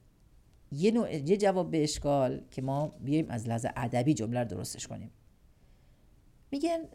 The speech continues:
در انتهای این درس، می‌گن ما از طریق تعبیر حمل اولی، حمل شایع هم می‌تونیم به این اشکال جواب بدیم.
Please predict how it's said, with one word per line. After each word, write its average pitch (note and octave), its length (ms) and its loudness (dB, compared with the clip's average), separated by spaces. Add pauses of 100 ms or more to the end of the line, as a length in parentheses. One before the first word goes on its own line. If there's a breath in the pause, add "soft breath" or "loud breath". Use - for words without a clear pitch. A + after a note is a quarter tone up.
در E3+ 180 4
انتهای F#3 460 0
این C#3 160 0
درس، F#3+ 540 0 (520)
می‌گن C#4 200 -2
ما D4+ 100 -2
از F3+ 200 -2
طریق B3+ 320 0
تعبیر A3 580 4
حمل C#3+ 340 0
اولی، C3 520 2
حمل C3 340 -2
شایع C#3 380 2
هم G3 120 2
می‌تونیم F3+ 340 -2
به C3 60 2
این C3+ 100 2
اشکال B2 340 0
جواب A#2 400 0
بدیم. G#2 260 -6